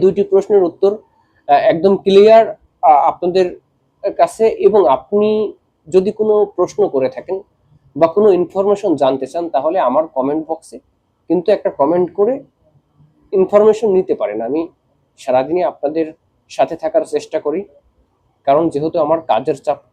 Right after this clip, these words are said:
একটু কম সৌদি আরবে, আর আমি কিন্তু সৌদি আরবে দীর্ঘ পাঁচ বছর আছি, আমার কোনো নিজস্ব কোনো প্রতিষ্ঠান নেই বা কোনো আর্থিক লেনদেন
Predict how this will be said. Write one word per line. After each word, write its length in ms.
একটু 220
কম 120
সৌদি 280
আরবে, 220
আর 140
আমি 160
কিন্তু 160
সৌদি 220
আরবে 240
দীর্ঘ 160
পাঁচ 140
বছর 240
আছি, 200
আমার 200
কোনো 120
নিজস্ব 380
কোনো 200
প্রতিষ্ঠান 520
নেই 100
বা 80
কোনো 160
আর্থিক 320
লেনদেন 380